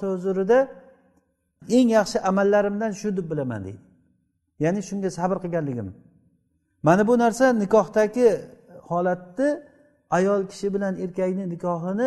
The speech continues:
ibodat deb qabul qilsak, ko'p muammolar yechiladi.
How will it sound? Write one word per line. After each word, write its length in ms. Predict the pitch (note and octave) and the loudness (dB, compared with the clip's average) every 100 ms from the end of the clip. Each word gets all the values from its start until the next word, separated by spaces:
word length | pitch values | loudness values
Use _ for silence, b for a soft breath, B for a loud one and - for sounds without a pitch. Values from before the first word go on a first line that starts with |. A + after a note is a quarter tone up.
| B3+ | -2
ibodat 440 | F#3+ F3+ G3+ A#3+ B3+ - | -2 0 4 4 4 2
deb 120 | A#3 | 0
qabul 240 | G3 G3+ G3+ | 0 -2 -2
qilsak, 320 | - C4 C4+ - _ - | -2 -4 -4 -8 _ -8
ko'p 140 | C4 | -6
muammolar 460 | A3 F#3+ E3+ E3 E3 | -4 -4 -6 -6 -8
yechiladi. 380 | D3 A2+ G2 | -8 -10 -12